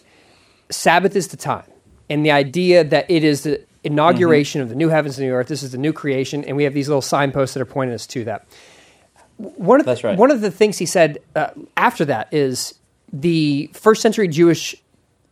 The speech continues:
Speaker 1: Christian audience wouldn't probably all connect the dots on this. And that
Speaker 2: Yeah.
Speaker 1: this idea is when we read history, read text in reverse. And so we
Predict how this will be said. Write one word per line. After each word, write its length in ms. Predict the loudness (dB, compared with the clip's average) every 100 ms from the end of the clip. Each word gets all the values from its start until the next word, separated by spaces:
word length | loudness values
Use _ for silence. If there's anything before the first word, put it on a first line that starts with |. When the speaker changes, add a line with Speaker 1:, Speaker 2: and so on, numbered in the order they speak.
| _
Speaker 1:
Christian 420 | 4 4 4 -2 2
audience 640 | 4 4 0 -6 -12 -16 -18 _ _ _ _
wouldn't 500 | -8 4 6 6 0
probably 380 | 0 2 4 2
all 260 | 6 6 6
connect 400 | 2 -2 -2 -2
the 80 | -2
dots 460 | 0 0 -2 -10 -10
on 220 | -8 -6
this. 420 | -8 -12 -14 -16 -18 _ _ _ _ _ _ 2
And 420 | 4 4 2 0 2
that 300 | 4 4 0
Speaker 2:
Yeah. 160 | -4 4
Speaker 1:
this 260 | 4 4 4
idea 520 | 2 2 4 4 4
is 340 | 2 0 2
when 160 | 0 2
we 160 | 0
read 500 | -2 0 0 0 -2 -4
history, 400 | 0 0 2 0
read 260 | 2 0 0
text 440 | 0 0 -2 -16 _
in 140 | -2 0
reverse. 400 | 0 0 -2 -6
And 100 | -2
so 80 |
we 400 | 0 2 2 0